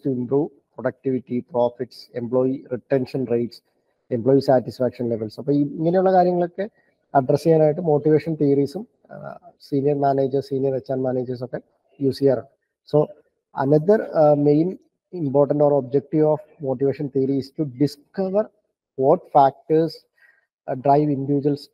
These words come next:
to work towards a goal or an outcome, be it an individual or be it an organizational goal. അപ്പൊ എന്താണ് ആ particular, ആ, പേഴ്സണെ എക്സൈറ്റ് ചെയ്യുന്ന motivational factor, അത് identify ചെയ്താൽ മാത്രമാണ് നമുക്ക് ആ particular factor കൊടുത്ത്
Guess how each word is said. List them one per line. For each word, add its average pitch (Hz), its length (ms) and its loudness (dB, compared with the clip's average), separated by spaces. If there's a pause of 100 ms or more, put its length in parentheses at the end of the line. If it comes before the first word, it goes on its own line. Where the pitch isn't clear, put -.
to 156 60 0
work 135 240 -2 (120)
towards 139 380 0
a - 20 -8
goal 123 320 -2 (340)
or 139 140 0
an 147 160 0
outcome, 131 300 -6 (480)
be 139 120 -2
it 156 80 -2
an 147 80 2
individual 147 420 -2
or 143 160 0
be 139 160 -2
it 139 80 -6
an 135 100 -2
organizational 123 640 -6
goal. 110 180 -16 (340)
അപ്പൊ 139 140 -2
എന്താണ് 180 640 2
ആ 180 100 2
particular, 147 640 -2
ആ, 135 200 -2
പേഴ്സണെ 135 680 -4 (300)
എക്സൈറ്റ് 135 440 -2
ചെയ്യുന്ന 139 300 0
motivational 131 720 -6
factor, - 560 -2
അത് 139 180 2
identify 147 500 2
ചെയ്താൽ 143 220 4
മാത്രമാണ് 131 520 -2
നമുക്ക് 131 360 -6
ആ 139 100 0 (420)
particular 135 420 0
factor 143 400 -2
കൊടുത്ത് 127 420 -8